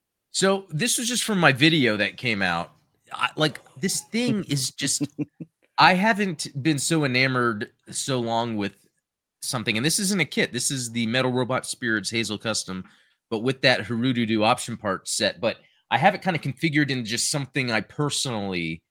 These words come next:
Speaker 1: felt looked sick. And, I mean, it takes some of the ideas that it's already doing. I kinda dual wielded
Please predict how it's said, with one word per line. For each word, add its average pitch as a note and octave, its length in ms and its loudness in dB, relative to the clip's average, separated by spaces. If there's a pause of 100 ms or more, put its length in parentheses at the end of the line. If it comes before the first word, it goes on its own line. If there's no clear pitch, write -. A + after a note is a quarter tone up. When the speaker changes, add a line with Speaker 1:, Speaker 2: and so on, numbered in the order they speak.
(300)
Speaker 1:
felt G#2+ 280 2
looked G#2+ 580 -6
sick. - 500 -4 (220)
And, A#2 280 0 (380)
I - 20 -2
mean, F3 180 4
it D#3 100 2
takes F3+ 280 2
some E3 200 2
of D3 100 2
the C3 120 4
ideas B2 460 2
that B2+ 140 4
it's A2+ 140 -4
already A#2+ 180 0
doing. A#2+ 220 0
I A2+ 100 4
kinda B2+ 240 -2
dual A2+ 360 -2
wielded A#2 560 0